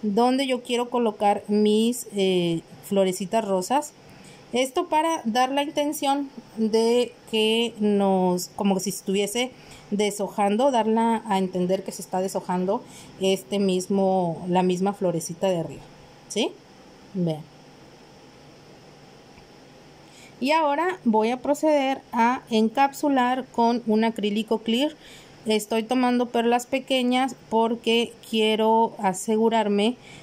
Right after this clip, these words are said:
de que quede perfectamente, eh, en capas delgadas, adherido, de que no se me vaya a escapar ninguna parte, ningún borde. Si se me llega a ir aquí al borde, lo voy a llevar otra vez hacia adentro.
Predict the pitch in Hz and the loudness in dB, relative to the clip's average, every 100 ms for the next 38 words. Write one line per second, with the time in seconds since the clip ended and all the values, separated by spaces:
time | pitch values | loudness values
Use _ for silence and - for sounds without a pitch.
0 | - 208 226 233 - 196 196 214 208 185 | -4 -2 0 -2 -4 0 0 0 0 0
1 | 180 214 208 214 254 247 233 208 208 208 | 0 0 0 -2 -4 0 2 2 0 0
2 | 208 214 220 226 - - - - - - | 0 0 0 -2 -8 -20 -20 -20 -20 -20
3 | - - 190 185 180 175 180 190 185 226 | -20 -8 -2 0 2 0 0 0 0 -2
4 | 226 208 180 185 240 - - - - - | 0 0 0 2 0 -2 -10 -20 -20 -20
5 | - - - 190 185 180 196 196 311 - | -20 -14 -2 0 0 0 0 2 0 -4
6 | - - - - - - - - - - | -16 -20 -20 -20 -20 -20 -20 -20 -20 -20
7 | - - - - - 196 190 196 185 190 | -20 -20 -20 -20 -6 -4 -2 0 2 0
8 | 240 240 196 202 220 202 185 202 214 190 | 0 -2 0 0 -2 -4 -2 0 2 2
9 | 180 175 196 240 262 254 196 190 220 226 | 0 0 0 2 0 0 -2 -2 0 0
10 | 196 180 196 226 277 254 196 196 202 254 | 2 2 2 2 2 2 4 2 2 -4
11 | - - - - 208 202 196 196 220 254 | -6 -18 -20 -6 -2 0 0 2 2 2
12 | 302 285 285 285 269 240 233 233 254 - | 0 0 -2 -2 -2 0 0 0 -4 -2
13 | 202 190 180 196 233 254 226 196 180 175 | 0 2 4 2 2 0 0 0 0 0
14 | 175 202 214 214 202 196 196 214 226 220 | 0 0 -2 -2 -2 -2 -4 -2 0 0
15 | 202 214 | 0 -2